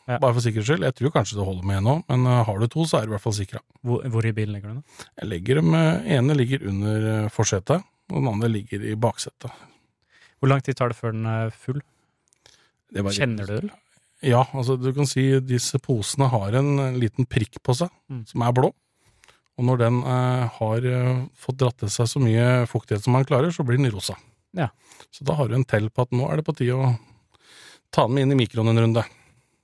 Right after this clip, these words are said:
Speaker 1: All right. Hundre spenn. Jeg, jeg kjøper sånn. No-, noe sier meg at vi har liksom bidratt til å liksom skape litt oppmerksomhet rundt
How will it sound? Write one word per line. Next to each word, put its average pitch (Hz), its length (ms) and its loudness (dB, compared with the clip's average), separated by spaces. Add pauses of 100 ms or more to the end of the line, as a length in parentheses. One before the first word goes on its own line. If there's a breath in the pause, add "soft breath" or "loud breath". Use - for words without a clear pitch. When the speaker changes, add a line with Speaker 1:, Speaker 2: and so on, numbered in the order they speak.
(1300 soft breath)
Speaker 1:
All 113 80 0
right. - 260 -4 (160)
Hundre 131 160 0
spenn. 151 220 0 (100)
Jeg, 151 160 -2
jeg 147 200 0
kjøper 135 220 -6
sånn. - 640 -10
No-, 156 220 0
noe 156 260 4
sier 160 220 0
meg 127 140 2
at 127 40 -14
vi 120 120 0 (100)
har 123 160 0
liksom 131 180 -4
bidratt 113 520 -2 (120)
til 123 220 0
å 120 240 4
liksom 117 240 -4 (160)
skape - 320 -2
litt 113 240 -4
oppmerksomhet 110 480 -2
rundt 107 380 -2